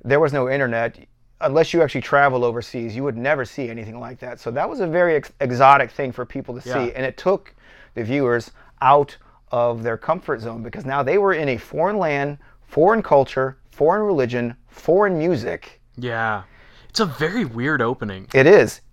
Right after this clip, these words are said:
Speaker 1: And, uh, I looked something up about this, and I thought this was pretty funny. That opening shot, uh, takes place in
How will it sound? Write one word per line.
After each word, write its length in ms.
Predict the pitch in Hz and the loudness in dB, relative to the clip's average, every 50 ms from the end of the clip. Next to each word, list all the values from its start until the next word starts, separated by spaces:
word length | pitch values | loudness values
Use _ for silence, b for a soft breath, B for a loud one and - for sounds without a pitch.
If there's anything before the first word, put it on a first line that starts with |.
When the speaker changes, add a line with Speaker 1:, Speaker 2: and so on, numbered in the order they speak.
| - | 0
Speaker 1:
And, 260 | 139 143 147 143 131 | 2 4 4 4 6
uh, 300 | 147 143 139 135 135 135 - | 8 8 10 10 8 6 2
I 100 | 139 135 | -4 -4
looked 200 | 135 180 302 - | -4 -4 -4 -4
something 280 | - 359 262 202 170 208 | -4 -4 -2 -2 -4 -4
up 100 | 240 196 | -4 -4
about 260 | 151 127 123 117 117 | -4 -2 -2 -2 -2
this, 220 | 135 120 113 - | -4 -6 -8 -6
and 100 | 131 123 | -6 -6
I 60 | 123 - | -6 -6
thought 280 | - - - - - | -8 -10 -12 -12 -10
this 200 | - - - - | -12 -12 -12 -14
was 100 | 165 - | -18 -16
pretty 220 | - - 160 139 104 | -10 -6 -6 -6 -6
funny. 400 | - - 147 127 101 76 69 - B B B B B B B B B B B B B B _ _ _ - | -6 -6 -8 -8 -8 -12 -18 -20 B B B B B B B B B B B B B B _ _ _ 4
That 140 | - 131 156 | 8 8 10
opening 340 | 208 208 - 165 180 175 143 | 8 8 6 2 0 0 0
shot, 600 | - - - 151 143 135 123 104 98 - - - - _ - | -2 2 6 10 10 10 10 8 6 0 -8 -16 -12 _ 2
uh, 180 | 120 117 113 | 2 4 4
takes 220 | - - 135 123 - | 2 0 -2 -4 -6
place 420 | - - 131 120 113 110 - - | -4 -4 -2 -2 -2 -2 -4 -8
in 340 | - - 117 113 110 110 110 | -12 -10 -8 -6 -6 -6 -8